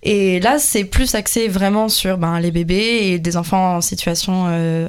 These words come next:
avec des, des spectres de, <laughs> de, du, bah, des, oh, pardon, euh, qui peuvent être autistes ou autre chose. Et là, il y a moins le côté, euh, collé à un programme et juste partager un moment musical,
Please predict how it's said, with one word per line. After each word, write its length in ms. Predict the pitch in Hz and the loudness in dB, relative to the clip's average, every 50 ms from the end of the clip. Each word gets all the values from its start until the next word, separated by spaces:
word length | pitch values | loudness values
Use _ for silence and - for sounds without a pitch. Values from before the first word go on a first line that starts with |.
| - - | -4 -4
avec 300 | - 175 170 170 165 165 | -2 -2 -2 -2 -2 -2
des, 320 | 156 156 156 156 160 160 - - - - - - - - - - - - - _ _ - - | -2 0 0 0 -2 -4 -8 -12 -16 -14 -14 -12 -12 -12 -12 -12 -12 -14 -18 _ _ -2 0
des 60 | 214 | 0
spectres 400 | 202 - 269 294 240 - - 247 | 2 2 0 0 2 2 2 4
de, 420 | 233 226 214 208 202 208 190 202 294 - - - - 302 302 302 302 285 - 202 | 4 4 4 2 2 2 2 2 2 2 4 4 4 4 4 4 2 0 -2 -2
<laughs> 0 | |
de, 1040 | 196 220 214 208 202 202 196 190 190 185 185 185 180 175 175 175 180 - - - 208 | -2 0 0 2 2 2 2 2 2 2 2 2 0 0 -2 -2 -4 -4 -4 -4 -2
du, 280 | 185 190 196 196 185 - - - | -2 0 -2 -2 -4 -6 -4 0
bah, 160 | 220 208 190 | 0 0 2
des, 300 | 175 175 175 165 165 - - - 508 466 | 2 0 0 0 -2 -4 -2 0 0 0
oh, 60 | - | 2
pardon, 320 | - 254 240 208 160 156 - - - - - - - - - - | 2 0 2 2 0 -2 -2 -4 -6 -4 -4 -4 -6 -6 -4 0
euh, 540 | - 190 185 180 180 175 170 170 165 165 175 | 2 2 2 2 2 2 2 2 2 0 -2
qui 160 | 170 - - | -4 -4 -2
peuvent 160 | - 220 202 | 0 0 2
être 160 | 202 202 190 220 | 2 0 2 0
autistes 420 | 214 214 220 - 311 339 - - | 0 0 0 0 0 0 0 0
ou 60 | 247 | 0
autre 320 | 214 196 196 - - 185 175 | 0 0 -2 -2 -2 -2 -2
chose. 440 | - - 254 277 311 311 262 233 220 - | 0 0 2 2 2 0 0 -2 -4 -2
Et 260 | - 220 214 214 214 214 | -2 0 0 0 2 2
là, 100 | 254 277 | 2 2
il 80 | 277 | 2
y 20 | 233 | 2
a 80 | 208 | 2
moins 220 | 208 226 254 277 285 | 2 2 2 2 2
le 140 | 269 254 | 2 0
côté, 600 | 247 247 254 240 240 233 - 254 254 262 262 240 | 0 0 -2 -2 0 0 0 2 2 2 2 2
euh, 140 | 214 196 196 | 2 2 0
collé 300 | 196 - 247 240 233 240 | 0 0 0 2 2 2
à 120 | 233 214 196 | 2 2 2
un 80 | 202 | 2
programme 460 | 202 - - 202 190 208 247 269 262 | 2 0 0 0 0 0 0 2 2
et 80 | 233 202 | 0 0
juste 240 | 190 220 247 - - | 0 0 -2 -2 -2
partager 560 | 254 240 - - 240 226 220 214 220 226 226 | -2 -2 0 0 0 0 0 2 0 0 0
un 100 | - 214 | 2 0
moment 440 | 202 208 208 208 214 214 214 214 214 | 2 2 2 2 2 2 2 0 0
musical, 800 | 220 214 214 220 196 - 220 196 - 220 202 233 285 269 202 | 0 -2 -2 0 -2 -2 -4 -2 0 0 2 2 2 2 0